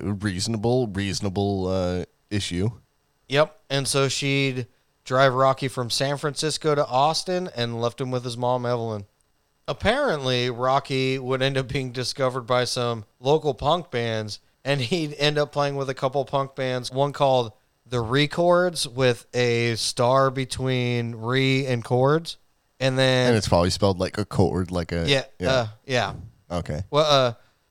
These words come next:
Speaker 2: C O R D S.
Speaker 1: Oh, so it's not spelled like a
Speaker 2: Oh,
Speaker 1: musical
Speaker 2: Records,
Speaker 1: chord.
Speaker 2: sorry.
Speaker 1: Oh.
Speaker 2: Yeah, The Records.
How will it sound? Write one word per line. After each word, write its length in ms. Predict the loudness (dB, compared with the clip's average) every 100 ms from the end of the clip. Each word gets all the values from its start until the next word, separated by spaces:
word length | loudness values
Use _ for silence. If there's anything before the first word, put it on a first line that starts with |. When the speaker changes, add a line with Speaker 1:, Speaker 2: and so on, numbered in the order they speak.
| -8
Speaker 2:
C 320 | -4 0 4
O 180 | 4 4
R 180 | 2 2
D 260 | -2 -4
S. 480 | -4 -6 -6 -10 -12 _ _ _ _
Speaker 1:
Oh, 180 | 6 6
so 180 | 6 4
it's 160 | 4 4
not 260 | 4 2
spelled 360 | 0 4 4 2
like 180 | -4 -4
a 120 | -4 2
Speaker 2:
Oh, 120 | 2
Speaker 1:
musical 180 | 4 4
Speaker 2:
Records, 260 | 4 0 -2
Speaker 1:
chord. 120 | -2
Speaker 2:
sorry. 380 | 0 2 4 4
Speaker 1:
Oh. 560 | 2 2 0 -4 -8 -6
Speaker 2:
Yeah, 280 | 0 2 2
The 120 | -2
Records. 680 | 0 0 0 -4 -6 -10